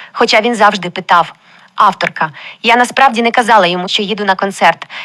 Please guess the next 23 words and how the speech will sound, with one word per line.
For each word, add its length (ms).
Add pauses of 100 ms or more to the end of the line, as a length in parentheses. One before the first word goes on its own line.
Я 160
попередила, 520
що 180
буду 220
за 100
містом. 460 (240)
Лише 200
тому, 220
що 240 (280)
рух 200
по 120
трасі 320
чотириста 520
один 200
може 220
бути 220
непередбачуваним, 840
якщо 240
буде 200
негода 440 (260)
чи 120
серйозна 460
аварія. 460